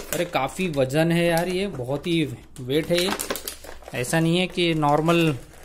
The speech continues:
तो ये ड्रैगन को निकाल लेते हैं पहले, बहुत ही वेट है यार ड्रैगन।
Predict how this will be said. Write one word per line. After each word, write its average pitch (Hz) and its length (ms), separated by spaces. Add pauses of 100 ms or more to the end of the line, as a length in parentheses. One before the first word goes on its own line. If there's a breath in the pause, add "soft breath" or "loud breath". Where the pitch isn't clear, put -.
(1400 loud breath)
तो 170 180
ये 160 460 (200)
ड्रैगन 139 600
को 180 80
निकाल 143 260
लेते 127 220
हैं 117 100
पहले, 120 240 (1600 loud breath)
बहुत 151 320
ही 262 80
वेट 175 220
है 147 100
यार 160 160
ड्रैगन। 147 400